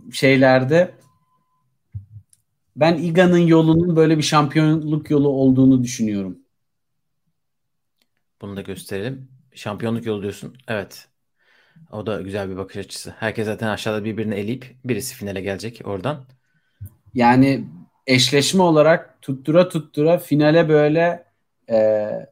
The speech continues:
Speaker 1: düşe kalka gelen isim genelde favoriye karşı böyle hiç beklenmedik bir performans sergileyebiliyor.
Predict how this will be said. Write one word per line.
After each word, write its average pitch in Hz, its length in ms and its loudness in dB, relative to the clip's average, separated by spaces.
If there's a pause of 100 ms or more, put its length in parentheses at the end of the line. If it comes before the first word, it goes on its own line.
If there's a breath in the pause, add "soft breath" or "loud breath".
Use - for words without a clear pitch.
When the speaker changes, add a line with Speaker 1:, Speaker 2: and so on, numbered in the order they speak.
(540)
Speaker 1:
düşe 185 320 0
kalka 160 600 2 (160)
gelen 147 600 2
isim 190 600 -2 (260)
genelde 143 840 2 (520)
favoriye 143 640 4
karşı 160 420 0
böyle 156 200 2
hiç - 200 -4
beklenmedik 160 840 0 (100)
bir 151 240 -2
performans 143 720 0
sergileyebiliyor. 135 1000 2